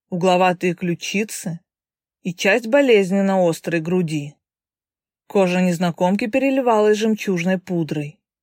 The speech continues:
Сквозь неё проступала синяя сеточка вен. Особенно чётко они читались на запястьях и возле бархотки с камеей. По спине женщины струился водопад волос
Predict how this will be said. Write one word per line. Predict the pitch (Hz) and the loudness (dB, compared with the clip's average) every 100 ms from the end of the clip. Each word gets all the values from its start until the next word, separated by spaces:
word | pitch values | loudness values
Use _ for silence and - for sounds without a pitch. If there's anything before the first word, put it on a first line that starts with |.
| _ _ _ _ | _ _ _ _
Сквозь | _ - 190 180 - | _ -10 -2 -2 0
неё | 175 160 160 | -2 0 0
проступала | 214 226 247 254 247 254 | -2 -2 -2 0 2 2
синяя | - 208 185 185 190 | 0 -2 0 0 -2
сеточка | - 160 156 160 - 175 | -4 -4 -4 -10 -6 -6
вен. | 165 156 147 147 _ _ _ _ _ _ _ | -2 -4 -4 -12 _ _ _ _ _ _ _
Особенно | - - 214 214 214 | -10 0 0 2 0
чётко | 202 254 294 - 202 | 0 2 2 0 -4
они | 185 185 | 0 -2
читались | - - 208 226 226 | -2 -2 0 0 -2
на | 233 | -2
запястьях | 240 254 254 196 160 - - - _ _ _ _ _ | 0 0 0 0 -2 -10 -16 -16 _ _ _ _ _
и | 214 | -4
возле | 190 226 277 | 2 2 2
бархотки | 294 294 - 208 - | 0 0 2 0 0
с | 208 | -6
камеей. | - 214 202 180 160 151 151 - _ _ _ _ _ _ _ _ | -2 0 2 2 -2 -4 -10 -16 _ _ _ _ _ _ _ _
По | 190 | -8
спине | - 196 185 170 | -2 0 2 0
женщины | 165 190 214 262 285 | 0 0 0 -2 -2
струился | - 269 254 262 277 | -2 0 0 0 0
водопад | 254 226 220 202 175 | 0 0 0 -2 0
волос | 165 160 160 214 - - | -2 0 0 -2 -6 -20